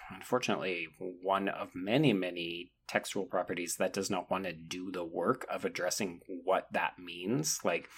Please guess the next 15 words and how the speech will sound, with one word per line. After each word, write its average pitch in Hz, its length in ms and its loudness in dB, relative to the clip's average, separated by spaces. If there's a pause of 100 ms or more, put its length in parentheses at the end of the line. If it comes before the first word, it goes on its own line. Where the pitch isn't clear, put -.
(1120)
unfortunately, 101 1120 4 (280)
there 98 360 6
is 95 760 0 (260)
a 139 80 -2
certain - 280 0
amount 90 220 -2
of - 80 0
sexual - 340 2
assault - 280 0
within 95 280 0
the 85 80 -4
queer 90 240 -2
community, 92 600 -2
so 101 200 6
it's, - 200 -2